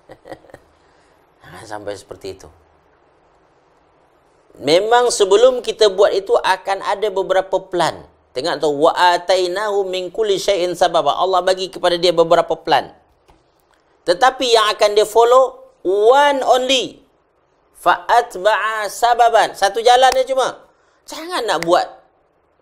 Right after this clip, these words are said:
dalam satu masa beberapa cara. "Aku nak buat cara ni, cara ni."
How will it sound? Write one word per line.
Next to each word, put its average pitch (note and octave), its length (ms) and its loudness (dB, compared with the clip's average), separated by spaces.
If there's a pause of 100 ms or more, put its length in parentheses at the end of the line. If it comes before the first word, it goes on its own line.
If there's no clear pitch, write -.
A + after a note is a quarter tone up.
(460)
dalam D#3+ 200 -6
satu D#3+ 280 -4
masa D3+ 320 0
beberapa D3 440 2
cara. A#3+ 480 -2 (1120)
"Aku - 160 -12
nak A#2 120 -8
buat E2+ 160 -2
cara A#2 200 -6
ni, A#2 160 -12
cara G2 400 -10
ni." F2+ 80 -18